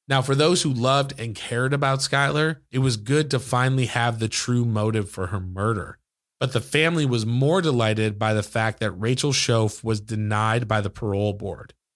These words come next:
Her next review date is set for May first of twenty twenty-four,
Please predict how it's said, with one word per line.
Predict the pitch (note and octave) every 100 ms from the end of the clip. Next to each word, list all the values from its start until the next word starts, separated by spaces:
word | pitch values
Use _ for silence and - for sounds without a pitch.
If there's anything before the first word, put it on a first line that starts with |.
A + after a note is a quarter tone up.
| _ -
Her | C3+
next | B2 C#3 E3 -
review | G3 C#3+ C#3
date | A#2+ A2+ A2+
is | A2+ -
set | B2+ - -
for | G#2
May | G#2 A2 C3
first | - A#2 A#2 -
of | G#2
twenty | - A2+ A2
twenty-four, | - A2 G2 - A2+ A2 D3